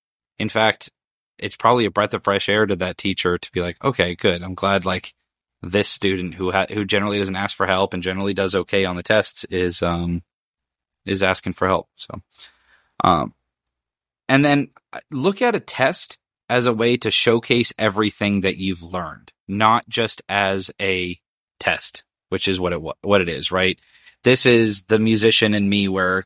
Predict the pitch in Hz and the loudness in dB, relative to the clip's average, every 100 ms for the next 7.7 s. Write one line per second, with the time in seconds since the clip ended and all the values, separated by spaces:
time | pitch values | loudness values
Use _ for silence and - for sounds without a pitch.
0 | _ - 110 113 113 113 110 110 104 104 | _ -2 0 2 2 4 4 4 0 -2
1 | 101 101 117 107 104 - 104 101 101 - | -2 0 0 2 0 0 0 0 0 0
2 | - 92 90 - 107 107 - 95 - - | -2 -4 -6 0 2 2 2 0 -2 -4
3 | 95 92 90 90 _ - - - _ - | -4 -2 -4 -6 _ -20 -20 -20 _ -2
4 | 107 - 110 101 98 90 147 156 113 107 | 0 2 4 4 4 2 0 2 4 2
5 | 104 104 - - _ _ _ _ _ 110 | 2 0 -2 -6 _ _ _ _ _ -4
6 | - - 123 160 - 175 - 110 113 113 | -4 4 4 6 4 2 0 -4 0 2
7 | 110 87 - 92 - - - | 0 -2 -6 -6 -4 -10 -10